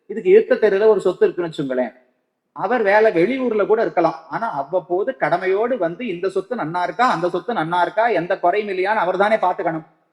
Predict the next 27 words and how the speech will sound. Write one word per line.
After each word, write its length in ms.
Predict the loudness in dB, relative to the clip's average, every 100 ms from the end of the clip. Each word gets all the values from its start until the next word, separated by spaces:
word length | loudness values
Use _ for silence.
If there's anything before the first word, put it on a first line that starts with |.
| _
சொத்தை 360 | -4 -4 -2 0 2
ரட்சிக்க 560 | 2 0 -8 -2 0
வேண்டிய 360 | 0 0 2 2
பொறுப்பு 380 | 2 0 2 -2 -2
சுவாமியினுடையது. 840 | 2 2 2 0 0 2 2 0 -6 _ _ _ _
எவ்வளவு 540 | 2 2 4 4 6 4
சொத்து 300 | 2 0 0
இருக்கிறதோ 440 | 0 2 4 4 4 2
அத்தனை 400 | 0 0 0 2
சொத்தையும் 440 | 0 0 -4 -2
அந்த 140 | -4 -4
சுவாமி 380 | -6 -6 2 2
தான் 200 | 4 0
ரட்சிக்க 360 | -2 -6 -2 0
வேண்டும். 320 | 0 -4 -10 _ _ _
பரதன் 360 | -2 -2 -4 -6
சொன்னார், 420 | -6 -4 -4 -4 -6 _
வசிஷ்டரே, 500 | -6 -4 -4 -4 -4
நீர் 260 | -4 -6 2
சொல்றது 280 | 2 2 -2
ரொம்ப 200 | 0 0
வேடிக்கையா 520 | 0 0 0 4 4 4
இருக்கு. 280 | 2 0 0 -2 -8
நான் 180 | -2 0
ஒரு 100 | 2
எடுத்துக்காட்டு 520 | 2 0 2 2 4 2
சொல்றேன். 380 | 2 2 0